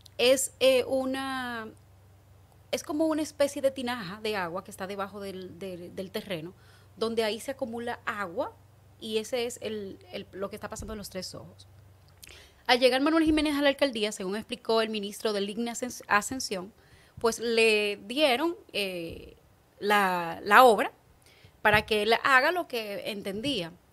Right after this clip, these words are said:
Pues, ¿qué sucede? Manuel le dijo a Deligne, el ministro actual de Obras Públicas, que ahí se iba a inscru-, y se iba a hacer primero una escuela de arte y cu-, se iban a impartir cursos de Infotep. El problema no es a qué se dedique la obra, sino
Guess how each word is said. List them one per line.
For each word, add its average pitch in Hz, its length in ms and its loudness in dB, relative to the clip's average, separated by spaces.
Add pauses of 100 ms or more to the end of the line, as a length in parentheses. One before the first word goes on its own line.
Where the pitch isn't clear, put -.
(480)
Pues, 226 140 2
¿qué 277 100 2
sucede? 233 520 2
Manuel 233 480 0
le 330 80 4
dijo 311 320 2
a 285 100 4
Deligne, 285 560 0
el 208 200 -2
ministro 233 580 0
actual 240 320 0
de 233 60 0
Obras 240 180 0
Públicas, 226 480 -2
que 226 80 -2
ahí 208 140 0
se 254 100 -6
iba 233 80 0
a 233 40 0
inscru-, 233 300 -8
y 240 400 -6
se - 180 -4
iba 226 220 -2
a 226 320 0
hacer 214 320 -6
primero 220 460 -2
una 226 240 -2
escuela 233 280 2
de 240 120 2
arte 226 360 -2
y 277 260 -8
cu-, 220 180 -6
se 208 120 -8
iban 208 220 -6
a - 20 -6
impartir 202 440 -8
cursos 196 420 -10
de 185 60 -4
Infotep. - 500 -12 (1120)
El 302 120 4
problema 320 300 8
no 339 120 6
es 330 140 2
a 285 80 -4
qué 277 100 -2
se 262 100 0
dedique 240 360 0
la 185 160 -2
obra, 170 340 -8
sino 262 720 -2